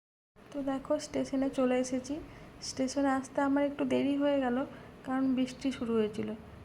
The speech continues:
স্কুটি নিয়ে বেরোতে পারছিলাম না। তো বড়বাবু আবার ফোন করছে বারে বারে যে, "তোমায় আসতে হবে না, আমি টোটোতে চলে আসছি।" তো আমি ফোনটা যেহেতু রিসিভ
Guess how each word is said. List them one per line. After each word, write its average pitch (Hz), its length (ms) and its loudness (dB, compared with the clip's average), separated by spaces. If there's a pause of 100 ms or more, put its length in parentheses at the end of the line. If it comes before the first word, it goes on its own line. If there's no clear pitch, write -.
স্কুটি 277 360 -2
নিয়ে 277 140 6
বেরোতে 277 300 6
পারছিলাম 285 580 2
না। 262 100 0 (400)
তো 277 80 -6
বড়বাবু 254 480 8
আবার 285 220 8 (180)
ফোন 269 200 4
করছে 269 300 0
বারে 247 240 4
বারে 233 240 0 (380)
যে, 262 100 2
"তোমায় 247 320 2
আসতে 240 320 -2
হবে 240 340 0
না, 320 120 -2 (100)
আমি 247 160 4
টোটোতে 240 440 -2
চলে 233 240 2
আসছি।" 214 300 -4 (500)
তো 269 60 0
আমি 277 180 4
ফোনটা 277 440 4
যেহেতু 285 300 2
রিসিভ 277 260 0